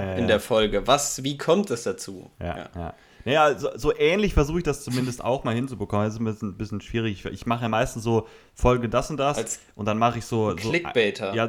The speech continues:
Speaker 1: ja, nein, nein, nein. So ein, <laughs> ein, ein Mittelding, so,
Speaker 2: <laughs>
Speaker 1: wo ich dann sowas versuche. Nicht unbedingt aus der Folge raus, aber letztes Mal
Speaker 2: Ja.
Speaker 1: halt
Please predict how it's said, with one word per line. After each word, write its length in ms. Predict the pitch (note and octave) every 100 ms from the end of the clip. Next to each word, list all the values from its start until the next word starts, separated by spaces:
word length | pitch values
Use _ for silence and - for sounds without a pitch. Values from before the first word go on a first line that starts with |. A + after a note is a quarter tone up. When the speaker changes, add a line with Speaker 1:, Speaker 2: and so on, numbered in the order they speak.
| G#2
Speaker 1:
ja, 240 | A#2+ A#2+ G2+
nein, 320 | G2+ G#2+ G#2+
nein, 140 | G2+
nein. 160 | F#2 F2+
So 80 | F#2
ein, 260 | G2 A#2 A2
<laughs> 0 |
ein, 220 | A2 G#2+
ein 240 | F2+ A2+
Mittelding, 420 | C3+ D#3 C3 B2+
so, 240 | B2+ B2 A#2+ B2+
Speaker 2:
<laughs> 140 | - -
Speaker 1:
wo 120 | B2
ich 60 | B2+
dann 160 | A#2
sowas 280 | A2 B2 A#2+
versuche. 420 | A#2 G#2 A#2+ A2+
Nicht 160 | G#2+ B2+
unbedingt 240 | B2+ A2+
aus 120 | G2
der 100 | A2+
Folge 240 | - B2 A#2
raus, 180 | A2+ G#2+
aber 160 | G2+
letztes 300 | G#2+ - G#2
Mal 320 | G#2 G2+ G2+ B2 A#2
Speaker 2:
Ja. 180 | A2 G2+
Speaker 1:
halt 240 | G2